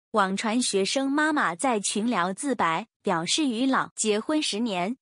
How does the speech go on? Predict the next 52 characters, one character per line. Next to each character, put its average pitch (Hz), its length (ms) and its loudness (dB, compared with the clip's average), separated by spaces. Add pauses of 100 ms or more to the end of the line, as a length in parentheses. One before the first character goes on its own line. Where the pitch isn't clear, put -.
(120)
生 302 280 2
了 240 160 0
三 302 260 0
个 285 100 0
孩 196 280 0
子， 180 280 -6 (160)
大 302 200 2
儿 170 260 0
子 240 200 -2
脑 175 180 2
瘫， 247 360 -2 (160)
这 330 200 0
位 269 160 2
老 180 240 2
师 269 240 -2
都 269 160 0
知。 247 400 -4
前 220 340 0
阵 320 240 0
子 196 220 -2
家 277 260 0
翁 269 180 2
中 277 240 0
风， 247 360 -2 (160)
她 285 180 0
天 277 260 2
天 269 280 0
到 277 160 4
医 285 220 0
院 269 200 2
伺 233 200 -2
候， 180 280 0 (140)
没 214 200 2
想 190 280 0
到 269 180 2
老 180 340 -2
却 294 240 0
趁 262 300 0
这 302 140 0
段 254 200 2
时 208 220 -2
间 262 260 0
与 233 140 2
老 185 240 0
师 269 240 -2
鬼 185 240 0
混， 226 320 -2 (160)
带 285 220 2
她 262 200 0
去 262 260 0
开 285 220 -2
房、 185 380 -2